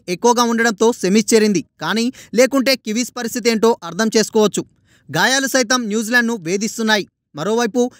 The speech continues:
రెండు వేల పంతొమ్మిది సెమీస్ పరాజయాన్ని గుర్తుపెట్టుకొని ఈ మ్యాచ్లో టీమిండియా రెట్టించాల్సిన ఉత్సాహంతో ఆడుతుండడం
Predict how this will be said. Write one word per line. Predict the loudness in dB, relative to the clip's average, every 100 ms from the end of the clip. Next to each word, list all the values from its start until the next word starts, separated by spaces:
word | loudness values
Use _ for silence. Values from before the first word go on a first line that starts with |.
| -2
రెండు | 2 4
వేల | 4
పంతొమ్మిది | 0 -2 0 0 -2
సెమీస్ | 0 0 -2
పరాజయాన్ని | -6 -8 -4 -4 -2
గుర్తుపెట్టుకొని | -4 -4 -2 0 2 4 2 -2 -2
ఈ | 0
మ్యాచ్లో | 2 0 2 0
టీమిండియా | -2 -4 -4 0 0
రెట్టించాల్సిన | 0 -4 -4 0 0 0 -4
ఉత్సాహంతో | -4 0 0 2 4 2 0 -2
ఆడుతుండడం | 0 2 0 0 0